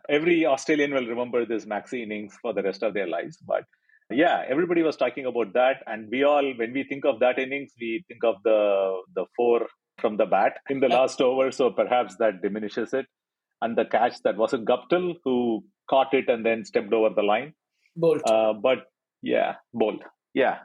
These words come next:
Speaker 1: but it's one of the all-time great innings. I can't wait to see what Stokes does in the last game.
Speaker 2: And talking of the last game, let's go on to the final round of the league phase. New Zealand and Sri Lanka at the Chinnaswamy.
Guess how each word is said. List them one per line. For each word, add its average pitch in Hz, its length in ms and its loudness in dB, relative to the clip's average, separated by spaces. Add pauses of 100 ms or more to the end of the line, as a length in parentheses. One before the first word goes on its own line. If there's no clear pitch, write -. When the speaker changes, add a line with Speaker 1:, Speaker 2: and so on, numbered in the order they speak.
(300)
Speaker 1:
but 139 400 -2
it's 98 160 -8
one 110 100 -2
of 120 140 2
the 120 60 0
all-time 113 440 0
great 110 220 0
innings. 131 320 -4 (360)
I 107 100 -4
can't 113 200 0
wait 107 200 2
to 104 80 0
see 110 180 0
what 101 200 2 (220)
Stokes - 380 -4
does 95 240 0
in 95 100 -2
the 92 60 -2
last 90 260 0
game. 139 220 -8 (960)
Speaker 2:
And 165 340 -4
talking 190 340 0
of 175 140 0
the 175 80 0
last 170 320 2
game, 208 300 0 (140)
let's 170 220 -2
go 170 220 2
on 175 300 2
to 160 400 2
the 156 100 0 (160)
final 240 340 2
round 202 440 0 (160)
of 160 240 4 (260)
the 143 680 2 (100)
league 170 260 0
phase. - 600 0 (160)
New 196 220 4
Zealand 220 440 0
and 185 180 -2
Sri 180 180 2
Lanka 185 460 2
at 147 80 -6
the 156 80 -4
Chinnaswamy. 170 760 -2